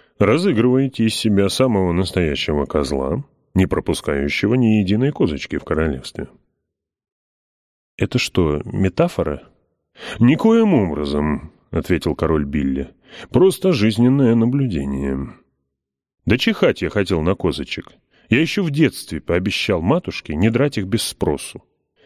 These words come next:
И пока король Билли грустно смотрел на меня, я пропел несколько строк из старинной песенки «Где же ты, моя козочка?».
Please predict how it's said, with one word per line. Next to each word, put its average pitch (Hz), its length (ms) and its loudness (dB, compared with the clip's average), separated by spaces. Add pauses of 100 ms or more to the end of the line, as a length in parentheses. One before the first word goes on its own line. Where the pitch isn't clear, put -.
(600)
И 101 100 -4
пока 95 240 -2
король 87 280 0
Билли 82 320 0
грустно 90 500 -2
смотрел 80 420 -2
на 71 100 -4
меня, 80 280 0
я 104 160 2
пропел 113 320 0
несколько 107 460 -2
строк - 360 0
из 90 100 -4
старинной 117 500 0
песенки 95 640 -2
«Где 78 320 0
же 123 140 2
ты, 107 180 0
моя 95 300 2
козочка?». - 720 -6